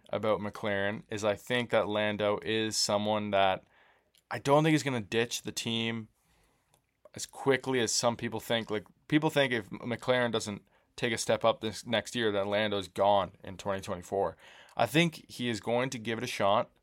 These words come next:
I think he will race for the team in twenty twenty-four, and twenty twenty-five is where he might make his, his, his decision. Unless, like,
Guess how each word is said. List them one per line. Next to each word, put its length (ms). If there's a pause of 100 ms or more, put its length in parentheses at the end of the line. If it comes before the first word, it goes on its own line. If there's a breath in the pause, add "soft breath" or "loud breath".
(240)
I 80
think 240
he 60
will 140
race 240
for 100
the 80
team 180
in 60
twenty 200
twenty-four, 400
and 140
twenty 200
twenty-five 920 (420 soft breath)
is 160
where 380
he 260
might 200
make 220
his, 160 (160)
his, 360 (100)
his 180
decision. 540 (500 soft breath)
Unless, 640
like, 220